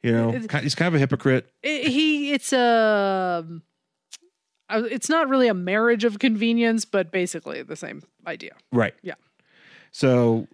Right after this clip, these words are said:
Speaker 2: It's a father of convenience.
Speaker 1: Right. <laughs> So he, uh, so he vanishes his demon away.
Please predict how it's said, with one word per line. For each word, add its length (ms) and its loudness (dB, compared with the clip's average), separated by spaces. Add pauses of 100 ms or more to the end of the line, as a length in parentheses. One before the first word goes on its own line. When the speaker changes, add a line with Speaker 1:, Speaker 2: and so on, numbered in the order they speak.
Speaker 2:
It's 160 -6
a 40 -2
father 560 2
of 140 0
convenience. 1000 -8
Speaker 1:
Right. 180 -8
<laughs> 720 -4
So 320 4
he, 440 0
uh, 180 2
so 140 2
he 160 4
vanishes 560 0
his 160 0
demon 280 2
away. 360 -2